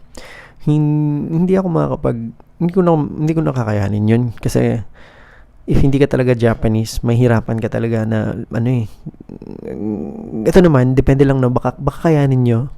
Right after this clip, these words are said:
Go. Ako, nung dati, I knew na... Pero masarap sanang, ano,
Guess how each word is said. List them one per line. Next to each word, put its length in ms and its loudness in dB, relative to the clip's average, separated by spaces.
Go. 320 2
Ako, 320 4
nung 320 2
dati, 400 0
I 160 2
knew 300 4
na... 400 0
Pero 320 4
masarap 480 0
sanang, 400 0
ano, 160 0